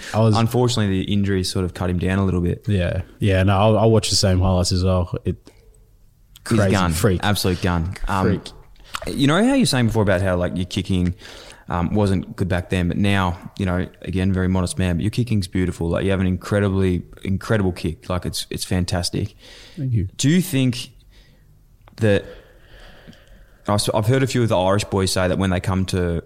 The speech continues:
Speaker 2: um, play A F L and, and you learn it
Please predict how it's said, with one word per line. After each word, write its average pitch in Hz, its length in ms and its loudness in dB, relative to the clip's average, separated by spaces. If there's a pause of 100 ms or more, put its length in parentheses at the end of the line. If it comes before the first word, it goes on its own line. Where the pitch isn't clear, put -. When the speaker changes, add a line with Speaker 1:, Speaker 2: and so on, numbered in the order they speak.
Speaker 2:
um, 85 480 -2 (100)
play 87 280 -2
A 87 120 -2
F 82 160 -6
L 92 560 -4
and, 92 300 0
and 95 100 0
you 92 100 2
learn 98 300 2
it 92 120 -2